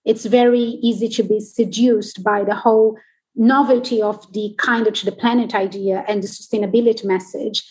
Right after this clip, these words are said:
But we needed to tell that is still rooted on the core of the brand and the idea that kids need to get dirty.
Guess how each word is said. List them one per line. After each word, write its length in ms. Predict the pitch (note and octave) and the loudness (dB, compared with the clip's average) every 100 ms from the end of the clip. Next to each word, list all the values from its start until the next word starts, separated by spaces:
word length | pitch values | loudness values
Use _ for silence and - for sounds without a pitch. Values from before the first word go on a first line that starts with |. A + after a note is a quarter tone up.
| _ _ | _ _
But 120 | A#3+ | 2
we 120 | A#3+ B3+ | 4 4
needed 260 | B3+ C#4 | 2 0
to 280 | - B3 - | -2 -4 -4
tell 400 | - B3 B3+ B3 | -2 0 2 0
that 460 | G3+ F#3+ F#3+ G3+ - _ _ | -2 -2 -4 -6 -14 _ _
is 160 | A#3 A3+ | -8 -8
still 560 | - - B3+ C#4 C4 - _ _ | -8 0 2 2 -2 -6 _ _
rooted 640 | G#3 C4 E4+ - G3+ G#3 - | 2 4 4 2 0 0 -2
on 160 | A3+ | 0
the 80 | A3 | 0
core 300 | A3 C#4+ C4+ | 0 2 2
of 160 | A#3 G3 | 0 -4
the 60 | |
brand 460 | G3+ C#4+ C#4+ G3+ F#3+ | 0 2 2 0 -2
and 120 | G3 | -4
the 140 | G#3+ A3 | 0 0
idea 320 | G#3 A3+ A#3+ | 0 0 0
that 240 | G3+ - | 0 -6
kids 400 | - B3 A#3+ B3 | -4 -4 -2 -10
need 360 | G3 F#3+ F3+ - - - | -6 -6 -6 -12 -16 -10
to 320 | G3 F3+ E3 F#3+ | -8 -8 -10 -6
get 240 | F#3 - | -6 0
dirty. 600 | A#3+ D#4+ D4 F#3 D3 - | 0 2 0 -6 -8 -12